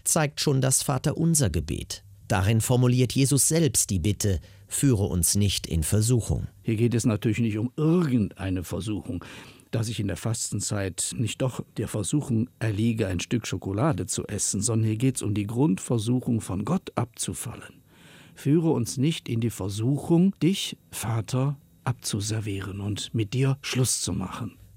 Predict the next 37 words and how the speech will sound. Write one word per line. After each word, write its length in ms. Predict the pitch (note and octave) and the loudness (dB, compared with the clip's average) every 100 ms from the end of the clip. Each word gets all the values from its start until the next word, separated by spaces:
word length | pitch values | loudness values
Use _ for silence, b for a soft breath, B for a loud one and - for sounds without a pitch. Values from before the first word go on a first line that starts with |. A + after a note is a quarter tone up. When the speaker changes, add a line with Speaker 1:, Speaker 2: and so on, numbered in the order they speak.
| - | -4
Speaker 1:
Doch 180 | C#3+ - | -2 0
wie 100 | B2+ | -2
kann 280 | - D#3+ F3+ | 0 2 4
man 200 | D#3+ A2+ | 4 4
denn 220 | F#2+ F2+ | 2 4
nun 260 | G2+ A2+ G2+ | 4 4 4
in 120 | E2 | 4
einer 260 | C2 E2+ D#2+ | 2 2 2
Versuchung 680 | F2+ E2+ A2 B2+ A2 F#2 F2 | 2 2 2 4 4 2 2
die 160 | D2+ | 0
inneren 420 | - A2+ A#2 F2+ | 2 2 4 2
Stimmen 420 | D2 - A#2 A2 F#2 | 0 2 4 4 4
und 160 | D#2+ | 2
Gegensätze 600 | G2 A2 A2+ G2 F#2 - | 2 2 4 2 2 0
unterscheiden, 800 | E2 F2 F#2 - B2+ C#3 G#2+ D2 B B B | 0 0 0 2 2 2 2 0 B B B
zwischen 420 | - - C#2+ D#2+ D#2 | -4 -2 0 0 0
Gewissen 560 | D2+ G2 F#2+ - D2+ | 2 2 2 2 0
und 240 | C2 C#2 - | 0 -2 0
Egoismus, 800 | G2 E2+ G#2 - G2+ D#2 - B B - | 2 2 2 2 2 2 0 B B -4
zwischen 380 | - E2 G2+ | -2 2 2
Gut 320 | F#2+ B2+ A2+ G2+ | 4 4 4 2
und 240 | D#2+ - | 0 0
Böse 500 | A2+ B2+ B2 A2 F#2+ | 2 4 4 2 0
oder 220 | G#2 A2+ | 2 4
wie 140 | A#2+ A#2 | 4 2
auch 120 | A#2+ | 2
immer 260 | C#3 B2 | 2 4
man 200 | A2+ G#2+ | 4 4
es 140 | G#2 - | 4 2
formulieren 580 | B2 B2 C3+ C#3+ B2 D#2+ | 2 4 6 4 4 0
mag? 360 | G1+ - - B B B | -2 -8 -16 B B B
Speaker 2:
Meine 600 | - B2+ D#3+ D#3 D3 - | 0 4 6 4 2 0
Regel 360 | A#2+ C#3 C3 B2 | 2 4 4 2
ist, 380 | A#2 A2+ - - b b | 2 0 -2 -8 b b
die 160 | - A2 | -4 -2
größere 520 | B2 G3 G#3 D#3+ D3 | 0 2 0 2 4
Liebe 480 | C3 D#3 C#3+ G2 | 6 6 4 0